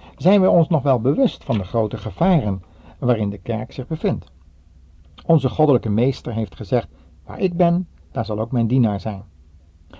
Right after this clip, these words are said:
Hij is niet daar waar men zijn woord bekritiseert, waar men zijn naam verloochent, ook al gebeurt dat op gecamoufleerde, listige wijze, en waar men zijn Heilige Geest bedroeft. Waar dat geschiedt,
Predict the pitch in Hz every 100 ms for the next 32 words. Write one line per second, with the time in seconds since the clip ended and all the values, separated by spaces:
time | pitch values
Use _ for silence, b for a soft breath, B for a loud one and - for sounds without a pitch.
0 | B 123 104 123 101 123 117 113 110 107
1 | 107 92 107 104 110 113 - - - 104
2 | 101 90 143 113 - - - - B B
3 | - 139 127 123 120 113 104 101 98 107
4 | 160 165 110 120 - - 107 95 107 107
5 | 123 123 110 104 - - 101 117 101 95
6 | - 123 131 104 107 131 - 123 110 110
7 | 147 101 - - - - B B B -
8 | 170 170 165 156 156 160 139 151 143 -
9 | - 139 120 - 135 202 180 - - -
10 | - - - - - - B B 104 95
11 | 156 - 180 - 190